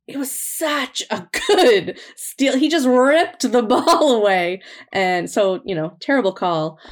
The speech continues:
Uh, but just that play in particular, I just loved it because I was like, "Man, this guy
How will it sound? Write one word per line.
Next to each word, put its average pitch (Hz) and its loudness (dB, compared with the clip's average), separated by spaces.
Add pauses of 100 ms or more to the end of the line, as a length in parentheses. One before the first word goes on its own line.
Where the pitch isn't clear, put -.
(120)
Uh, 175 0
but 190 -2
just 226 -2
that 190 -2
play 190 0
in 180 -6
particular, 170 -4
I 180 -6
just 208 -8
loved 254 0
it 175 0
because 175 -8
I 180 -4
was 175 -10
like, 185 -12
"Man, 254 0
this 196 -6
guy 247 -2